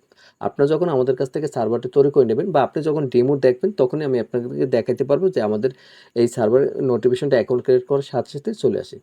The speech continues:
আমাদের এই ডেমো দেখার জন্য আপনারা কী করবেন, আমাদের এই ভিডিও ডেসক্রিপশন বক্স অথবা কমেন্ট বক্স চেক করবেন, ওখানে আমাদের WhatsApp কন্ট্যাক্ট লিংক দেওয়া আছে, ওখান থেকে আপনি আমাদের সাথে যোগাযোগ করতে পারেন। যাই হোক, এখন আমি কী করবো, আমার নাম্বারটা দিয়ে আমি এখান থেকে log in করে নিই।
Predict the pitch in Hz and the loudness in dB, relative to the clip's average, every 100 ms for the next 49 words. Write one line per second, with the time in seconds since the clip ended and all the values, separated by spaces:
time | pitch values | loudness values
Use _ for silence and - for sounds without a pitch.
0 | _ _ _ _ _ 98 117 139 160 151 | _ _ _ _ _ -4 -2 0 2 0
1 | 131 131 151 147 127 131 143 185 135 - | 2 0 2 0 0 0 -2 -4 -4 -4
2 | 123 127 135 143 190 123 123 123 127 120 | -4 -2 -2 -2 -4 -2 0 0 2 2
3 | 123 113 131 120 - 139 165 - 117 113 | 0 4 4 2 -4 -4 -4 -4 -6 -2
4 | 120 - 110 113 135 139 127 107 127 156 | -2 -2 -2 -2 -2 -2 -4 -2 -2 -2
5 | 147 117 110 107 113 113 104 123 117 113 | -4 -6 -6 -6 -6 -8 -8 -8 -8 -8
6 | 123 120 120 120 120 - - 127 147 147 | -6 -6 -4 -2 -2 -6 -6 -6 -4 -6
7 | 175 - 113 104 110 143 190 - - 110 | -6 -6 -4 -4 -6 -8 -10 -14 -4 0
8 | 95 90 90 95 82 - _ _ - - | 0 -2 -8 -14 -14 -16 _ _ -20 -4
9 | 139 107 85 110 139 135 127 - - 165 | 2 2 2 -2 0 2 2 0 -2 0
10 | 160 123 110 110 113 123 143 185 143 143 | 0 0 0 0 0 -2 0 0 0 -2
11 | 127 127 185 - _ _ 143 135 123 107 | -2 -2 -2 -4 _ _ 2 4 4 4
12 | 104 92 82 | 2 2 -4